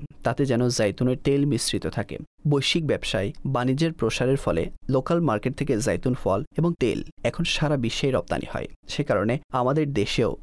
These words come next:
জাইতুনের তেল এবং ফল অনেকটা সহজলভ্যতার হয়ে গিয়েছে। যদি আপনার জমি থাকে, তাহলে জাইতুনের একটি গাছ অবশ্যই লাগান। তিন থেকে পাঁচ বছরের মধ্যে এর ফল চলে আসে। জাইতুনের কফিও রয়েছে, যা এর পাতা থেকে তৈরি করা হয়। এই কফি ক্যান্সার থেকে রক্ষা করে,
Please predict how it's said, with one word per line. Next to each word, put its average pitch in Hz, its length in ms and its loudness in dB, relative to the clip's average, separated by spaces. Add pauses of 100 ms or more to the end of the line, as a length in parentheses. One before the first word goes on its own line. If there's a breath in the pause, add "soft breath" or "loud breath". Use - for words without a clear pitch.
জাইতুনের 147 400 0 (100)
তেল 131 280 2
এবং 110 240 0
ফল - 320 0
অনেকটা 143 280 0
সহজলভ্যতার 127 880 0
হয়ে 95 240 0
গিয়েছে। - 360 -6 (180)
যদি 165 180 0
আপনার 160 320 0
জমি 131 300 2
থাকে, 110 320 -2
তাহলে 139 300 2
জাইতুনের 131 400 2
একটি 131 140 -2
গাছ - 420 -2
অবশ্যই 110 320 -2
লাগান। - 240 -6 (140)
তিন 123 140 2
থেকে - 200 -4
পাঁচ 110 340 -2
বছরের 120 300 0
মধ্যে 107 360 -2
এর 147 140 2
ফল - 380 0
চলে 69 280 0
আসে। - 260 -4 (280)
জাইতুনের 175 500 0
কফিও 143 340 0
রয়েছে, 67 380 -2 (340)
যা 139 160 2
এর 127 160 2
পাতা - 340 -2
থেকে 123 240 -6
তৈরি 95 220 -4
করা - 200 -4
হয়। - 260 -6 (280)
এই 127 100 0
কফি 110 340 -2 (300)
ক্যান্সার 107 400 0
থেকে 147 240 -2
রক্ষা 123 260 0
করে, 107 240 0